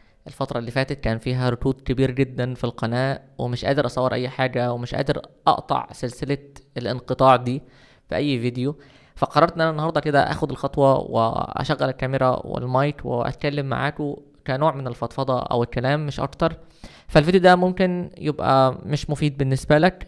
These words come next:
بس، آه، مفيد جدا بالنسبة لي، بإن أنا أرجع مرة تانية لمحتوايا وللقناة، وأقدر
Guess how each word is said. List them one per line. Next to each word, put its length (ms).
بس، 420
آه، 480
مفيد 360
جدا 360
بالنسبة 440
لي، 260
بإن 100
أنا 180
أرجع 220
مرة 200
تانية 380
لمحتوايا 760
وللقناة، 600
وأقدر 420